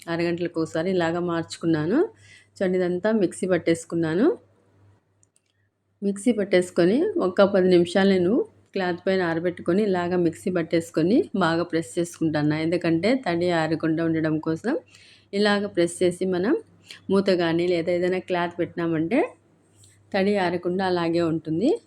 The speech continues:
ఇప్పుడు చూడండి, బెల్లం, ఇక్కడ నేను తీసుకున్నటువంటి బెల్లము నల్ల బెల్లం, అంటే ఆర్గానిక్ బెల్లం. ఆర్గానిక్ బెల్లం వాడడం వల్లనే నీకు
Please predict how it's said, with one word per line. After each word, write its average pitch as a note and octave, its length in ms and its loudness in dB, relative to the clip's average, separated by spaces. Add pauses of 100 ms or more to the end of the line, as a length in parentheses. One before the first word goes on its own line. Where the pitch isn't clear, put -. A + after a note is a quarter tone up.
(100)
ఇప్పుడు G#3+ 300 0 (440)
చూడండి, F3 360 0
బెల్లం, F3 280 2 (720)
ఇక్కడ G#3+ 240 2
నేను G3 200 0
తీసుకున్నటువంటి F3 640 0 (100)
బెల్లము E3+ 440 2 (220)
నల్ల E3+ 280 0
బెల్లం, F#3 280 4 (260)
అంటే F#3+ 200 -2 (280)
ఆర్గానిక్ F3 560 0
బెల్లం. D#3 260 2 (380)
ఆర్గానిక్ E3+ 600 -4
బెల్లం E3+ 240 0 (160)
వాడడం E3 420 -2
వల్లనే E3 320 -2 (120)
నీకు A#3+ 240 -2